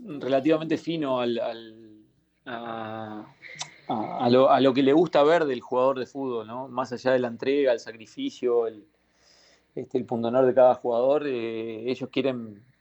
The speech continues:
me parece que les gusta ver, eh, jugadores finos, jugadores de cierto perfil. Eh,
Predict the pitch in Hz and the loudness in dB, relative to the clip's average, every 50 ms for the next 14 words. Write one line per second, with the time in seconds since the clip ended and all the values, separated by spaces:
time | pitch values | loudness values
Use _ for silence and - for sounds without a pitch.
0 | - 160 135 151 131 123 127 123 123 123 120 - 127 123 139 143 - 139 120 123 | -20 -14 -10 -6 -4 -2 0 2 2 2 4 4 4 4 4 4 4 4 4 6
1 | 117 113 117 135 131 - 123 120 120 123 131 131 - _ _ _ _ _ _ _ | 6 6 4 4 4 4 4 6 6 6 4 2 -2 _ _ _ _ _ _ _
2 | _ _ _ _ - - 135 117 117 117 113 117 117 117 117 117 117 117 113 117 | _ _ _ _ -10 -8 -6 -4 -4 -4 -4 -4 -6 -8 -8 -8 -8 -8 -10 -10
3 | 113 - - 127 127 123 120 120 113 - 135 143 143 143 131 127 - - 120 123 | -8 -2 2 4 4 4 4 2 0 2 4 4 4 4 2 -2 0 4 6 6
4 | 135 131 131 123 110 - - 135 131 123 123 120 101 117 110 - - 127 135 135 | 6 4 2 -2 -4 -6 -2 -2 -2 -2 -2 -4 -6 -6 -10 -8 -10 -8 -8 -8
5 | 127 123 - _ _ _ _ _ _ _ _ _ _ _ _ _ _ _ - 127 | -8 -10 -14 _ _ _ _ _ _ _ _ _ _ _ _ _ _ _ -4 -2
6 | 113 113 113 113 113 113 113 113 113 113 113 113 110 110 110 110 | 0 0 0 -2 -2 -4 -4 -4 -4 -4 -6 -8 -8 -12 -16 -20